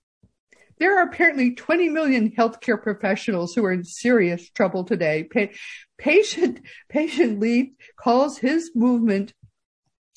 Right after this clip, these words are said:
the Compassion Heals movement for a very big reason, because compassion heals those p-, people just like my husband who are overwhelmed by, by what they have to do.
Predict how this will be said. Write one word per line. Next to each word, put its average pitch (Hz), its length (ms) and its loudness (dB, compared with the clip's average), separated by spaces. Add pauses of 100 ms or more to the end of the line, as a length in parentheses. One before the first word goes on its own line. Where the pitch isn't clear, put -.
(140)
the 214 80 -6
Compassion 247 800 -2
Heals 247 340 2
movement 208 380 0
for 190 140 -2
a 175 40 -6
very 196 260 -2
big 185 340 -2
reason, 190 480 -6
because 180 440 -6 (440)
compassion 220 640 -2
heals 208 600 -2 (500)
those 190 320 -4 (180)
p-, - 140 -20
people 233 280 -2
just 262 320 -2
like 247 220 -2
my 240 100 0
husband 208 480 -4
who 202 80 -2
are 190 180 -2
overwhelmed 190 680 -4
by, 175 140 -4
by 175 180 -4
what 175 280 -6 (120)
they 202 160 0
have 196 300 -6
to 208 100 -6
do. 180 400 -4